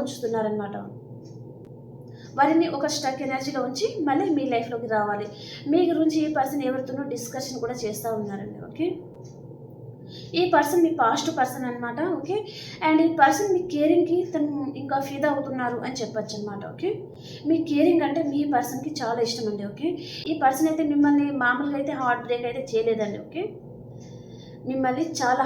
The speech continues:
హార్ట్ బ్రేక్ చేసిన పర్సనే మీ కేరింగ్‌కి, తను ఎంత హార్ట్ బ్రేక్ చేసినా మీరు తట్టుకొని నిలబడుతున్నారు. ఓకే, పోతే పోనీ, ఇంకా మీ రిలేషన్‌లో మీరు ఉందాంలే,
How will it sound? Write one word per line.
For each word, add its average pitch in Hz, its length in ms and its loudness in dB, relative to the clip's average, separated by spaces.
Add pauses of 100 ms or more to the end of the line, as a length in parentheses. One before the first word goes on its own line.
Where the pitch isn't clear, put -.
హార్ట్ 240 240 0
బ్రేక్ 240 300 -4
చేసిన 226 240 0 (100)
పర్సనే 233 520 -4
మీ 240 60 -2
కేరింగ్‌కి, 247 720 2 (380)
తను 339 180 6
ఎంత 320 120 2
హార్ట్ 311 340 6
బ్రేక్ 320 280 0
చేసినా 294 280 0 (120)
మీరు 294 140 0 (100)
తట్టుకొని 349 400 2
నిలబడుతున్నారు. 254 840 0 (760)
ఓకే, 349 180 2 (120)
పోతే 311 200 2
పోనీ, 269 360 -2
ఇంకా 269 140 -2
మీ 269 220 -2
రిలేషన్‌లో 254 540 -2
మీరు 226 160 -2
ఉందాంలే, 214 540 -2